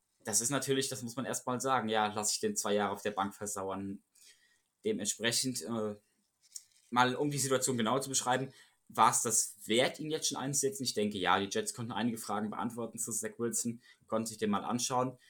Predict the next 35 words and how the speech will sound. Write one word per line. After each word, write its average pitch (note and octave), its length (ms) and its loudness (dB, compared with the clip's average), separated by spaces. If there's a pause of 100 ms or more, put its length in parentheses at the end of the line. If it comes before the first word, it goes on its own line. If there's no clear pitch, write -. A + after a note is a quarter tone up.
(180)
Ist - 140 4
Zach A#2 160 4
Wilson B2 260 2
der A2+ 80 2
Mann A#2 160 2
für A2 120 -8
die G#2 80 -8
Zukunft? D#3+ 560 -6 (260)
Momentan A2+ 560 2
würde G#2+ 120 -4
ich - 120 -4
noch G2+ 120 -2
sagen, F#2 320 -2
ja, A#2 460 0
das - 220 -4
Team C#3+ 300 -2
ist C3 200 -2
noch A#2 140 2
nicht A#2 160 -2
ausgereift, G#2+ 680 0 (420)
in A2 80 -4
der A2 140 0
O-Line B2+ 280 4
geht A#2+ 160 -4
noch A#2+ 140 -4
einiges A2 340 0
besser, A2+ 300 0
die G#2 180 0
Waffen A#2+ 260 6
sind A#2 300 0
wirklich B2 180 -6
noch B2 80 -8
überschaubar, A2 560 2
die G#2+ 160 -4
Defense, B2+ 520 -2